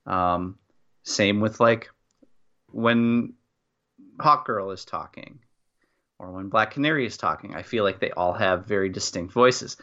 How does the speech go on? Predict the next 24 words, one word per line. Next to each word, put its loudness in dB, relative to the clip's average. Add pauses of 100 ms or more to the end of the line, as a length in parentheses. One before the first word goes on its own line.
(260)
Batman 0
has -14
a -12
distinct -14
voice. -6
Superman -2
has -6
a -6
distinct -6
voice 2 (100)
that 2
we, -2 (720)
uh, -2 (100)
are 2
really 4
familiar 6
now 4
from, -4
from -4
Bendis -2
writing 6
him -6
so -6
much -6